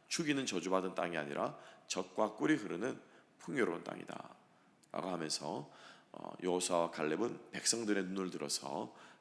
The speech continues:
그 땅을 먼저 바라보게 하는 것을 볼 수가 있죠. 두 번째로 팔 절 말씀을 함께 볼까요? 여기에서 이 팔 절에서, 뭐, 이들이 얼마나 지혜롭게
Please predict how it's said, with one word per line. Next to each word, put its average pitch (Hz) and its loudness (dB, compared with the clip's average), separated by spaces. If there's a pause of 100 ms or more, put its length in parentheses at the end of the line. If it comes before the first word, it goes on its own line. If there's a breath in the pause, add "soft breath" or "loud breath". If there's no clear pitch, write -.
그 107 -4
땅을 135 6 (280)
먼저 73 -6
바라보게 90 0
하는 73 -4
것을 139 -4 (400 loud breath)
볼 82 -4
수가 - -8 (100)
있죠. - -8 (1700 loud breath)
두 107 2
번째로 127 8
팔 90 -2
절 - 4
말씀을 - -2
함께 76 -12
볼까요? 80 -4 (1400 loud breath)
여기에서 117 4
이 - -2
팔 - -2
절에서, 110 2 (440 loud breath)
뭐, - -6
이들이 131 2
얼마나 156 4
지혜롭게 - -2